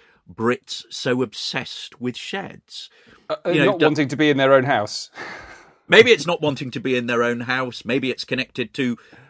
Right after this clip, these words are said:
Speaker 1: gardening. Maybe it's connected to the, their obsession with, with their, with their, their own gardens. But if you compare it to America, for example, the United States, very few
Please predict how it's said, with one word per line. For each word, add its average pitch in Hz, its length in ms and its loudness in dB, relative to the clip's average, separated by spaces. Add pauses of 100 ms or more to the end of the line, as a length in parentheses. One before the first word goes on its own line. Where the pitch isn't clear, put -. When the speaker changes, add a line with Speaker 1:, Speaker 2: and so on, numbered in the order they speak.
(240)
Speaker 1:
gardening. 123 720 0
Maybe 113 200 -4
it's 117 120 -10
connected 120 460 -6
to 117 200 -2
the, 95 240 -6
their 110 160 -8
obsession 120 1120 -4
with, 107 380 -6 (480)
with 110 200 -6
their, 107 360 -2
with 113 160 -8
their, 110 300 0
their 117 180 0
own 113 160 0
gardens. 117 360 -2
But 165 120 -2
if 175 80 -8
you 190 80 -8
compare 202 480 -4
it - 160 -6
to 143 340 -2
America, 165 600 -6 (340)
for 104 160 0
example, 90 640 -6
the 95 100 -6
United 123 380 -6
States, - 420 -8
very 147 540 -4
few 110 760 -6